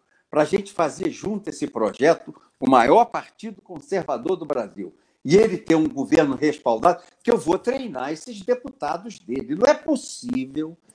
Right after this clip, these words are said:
que esses caras assistam um deputadozinho de meia boca do P T ou do psol atacar o presidente e não defender o presidente na tribuna. Na minha época era eu, Gastone e Robertão Cardoso Alves.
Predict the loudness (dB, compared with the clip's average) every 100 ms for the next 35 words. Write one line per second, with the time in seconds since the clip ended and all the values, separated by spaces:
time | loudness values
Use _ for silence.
0 | _ _ -8 -4 -4 -6 -12 -6 -4 -4
1 | -6 -4 -4 -4 -12 -14 -14 -14 -16 -16
2 | -18 _ _ _ -8 -6 2 2 2 -4
3 | 0 2 2 -2 -6 -8 -8 -8 -10 -4
4 | 0 2 2 -2 -2 -4 -4 -10 -8 -2
5 | -2 -2 -4 -2 -2 -6 -12 -14 -18 -10
6 | -10 -10 _ _ -2 0 0 -2 -4 -4
7 | 2 2 2 -4 -6 -12 -8 -8 -8 -6
8 | -6 -4 -4 -4 -4 -4 -4 -6 -14 -4
9 | -4 -4 -6 -6 -6 -12 -10 -12 -12 -20
10 | -20 _ _ 2 4 6 4 4 2 2
11 | 0 0 2 2 2 2 0 -2 -2 0
12 | 0 0 0 0 0 -4 -2 -6 -2 -4
13 | 0 -2 0 -6 -10